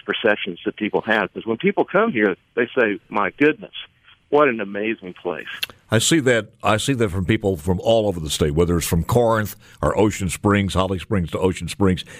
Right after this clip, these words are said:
Speaker 2: It, it, we, we hear that constantly. And also you look at things specifically on the Gulf Coast and you say, "What is twenty twenty? What type of year is twenty twenty gonna be?" And by every individual marker or study,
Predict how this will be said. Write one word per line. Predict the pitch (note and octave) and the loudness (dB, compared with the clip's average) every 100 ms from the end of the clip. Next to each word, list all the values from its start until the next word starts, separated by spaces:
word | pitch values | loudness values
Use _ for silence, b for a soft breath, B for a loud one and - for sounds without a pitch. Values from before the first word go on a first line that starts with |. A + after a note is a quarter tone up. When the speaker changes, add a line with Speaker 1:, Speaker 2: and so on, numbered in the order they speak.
| B | B
Speaker 2:
It, | A2+ A2 A2 - | 0 2 0 0
it, | |
we, | G#2 G#2 | 0 0
we | A2 G2+ E2 | 2 2 2
hear | G#2+ A2+ | 2 4
that | G2 F#2+ - | 2 0 -4
constantly. | - B2 A2 - E2 C#2+ C#2+ - B B B B | -2 0 0 -4 -4 -4 -6 -8 B B B B
And | C#3+ | 2
also | F3+ A3+ - | 2 2 0
you | B3+ G3+ | 2 2
look | F#3 - | 2 2
at | D#3 | 0
things | C#3 C#3 B2 G#2 | 2 2 2 2
specifically | - - - A#2 - G3 - C3 A2+ | -2 -2 0 0 0 -4 0 0 2
on | G2+ | 0
the | |
Gulf | F2 A2 A2 F2 | 2 2 2 -2
Coast | - G#2+ G2 F2 - | 0 2 2 2 0
and | G2 | 0
you | G2 F2+ | 0 0
say, | A2+ F#2+ - B B | 2 2 0 B B
"What | A2+ F#3+ | 2 2
is | - | 0
twenty | - G2 D#3+ D3 | -2 0 2 2
twenty? | - A#2+ A2+ G2 | 2 0 2 2
What | B2 | 2
type | C3+ C3+ | 0 0
of | G#2 | 2
year | F#2+ G#2 | 2 2
is | F2 | 2
twenty | A#2 G#2 | 0 0
twenty | E2+ G2 F2+ | 2 0 0
gonna | E2 | -2
be?" | D#2 E2 - B B B | 0 -2 -2 B B B
And | A2 | 0
by | A2 A2+ - | 2 0 0
every | D3 G#3+ G#3+ G#3+ G3 E3 - | -2 -2 -4 -2 -2 -2 -2
individual | D3+ D3+ D3+ A2+ A2 G2+ | 0 0 0 0 0 2
marker | F2 G#2 B2+ B2+ C3 A#2+ B2 B2+ | 2 2 2 0 0 2 2 0
or | D#2+ C2+ | -2 -2
study, | - - C#3+ B2 A#2 G#2+ F#2 | -4 0 0 0 0 -2 -4